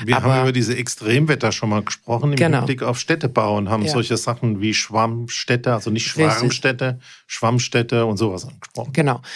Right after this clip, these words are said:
Speaker 2: Und, ähm, ich weiß, ich, ich erinnere mich, dass ich damals schon verwundert war, als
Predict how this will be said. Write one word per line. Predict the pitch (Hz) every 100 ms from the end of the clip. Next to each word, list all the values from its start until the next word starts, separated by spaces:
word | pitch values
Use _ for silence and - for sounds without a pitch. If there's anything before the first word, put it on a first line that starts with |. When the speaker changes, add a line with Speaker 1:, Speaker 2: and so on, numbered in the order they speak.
| - - _
Speaker 2:
Und, | 147 143 147 143 -
ähm, | 147 147 151
ich | 135
weiß, | 160 180
ich, | 180 160
ich | -
erinnere | 110 185
mich, | 180 175
dass | 156
ich | 135
damals | 131 147 170 -
schon | 156
verwundert | - 123 135 180 196 196 185
war, | 185 208 240 - - -
als | 127 123 - -